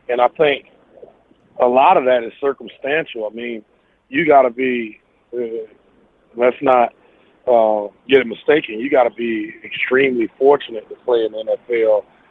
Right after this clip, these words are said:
and to have a long career. And a lot of the other things gotta, gotta line up for you. I mean, you know, being drafted up under the right coach, into the right system, you know, all of that, having the right owner that believes in you and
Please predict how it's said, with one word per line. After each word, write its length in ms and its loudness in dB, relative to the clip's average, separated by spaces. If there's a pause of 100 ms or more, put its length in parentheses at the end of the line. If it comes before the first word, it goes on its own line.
and 140 0
to 60 0
have 180 4
a 60 -2
long 300 4
career. 500 2 (440)
And 160 2
a 100 2 (100)
lot 260 6
of 60 0
the 60 2
other 380 0
things 440 -8 (180)
gotta, 380 0 (160)
gotta 180 2
line 300 2
up 200 0
for 120 -2
you. 240 -10
I 40 -10
mean, 300 -10 (460)
you 140 0
know, 160 4
being 300 2
drafted 500 0
up 160 -4
under 220 -2
the 80 -8
right 300 -6
coach, 400 0 (480)
into 260 -2
the 80 -4
right 280 -6 (120)
system, 640 2 (400)
you 120 2
know, 400 2
all 380 4
of 80 -2
that, 260 0
having 380 -4
the 60 -12
right 320 -6
owner 420 -2
that 220 -6
believes 480 -10
in 120 -14
you 460 0
and 100 -14